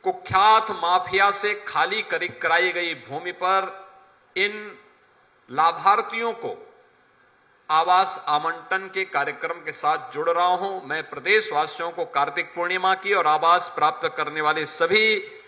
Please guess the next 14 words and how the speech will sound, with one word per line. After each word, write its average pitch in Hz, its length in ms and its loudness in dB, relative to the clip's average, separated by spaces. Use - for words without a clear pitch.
उत्तर 196 280 2
प्रदेश 220 420 4
के 202 140 2
नागरिकों 165 540 -2
को 170 140 -4
हृदय 139 340 -2
से 156 160 -4
बधाई 127 460 -2
देता 160 300 -4
हूं, 170 480 -4
अपनी 147 300 -8
शुभकामनाएं 123 720 -6
देता 98 240 -8
हूं। 98 160 -8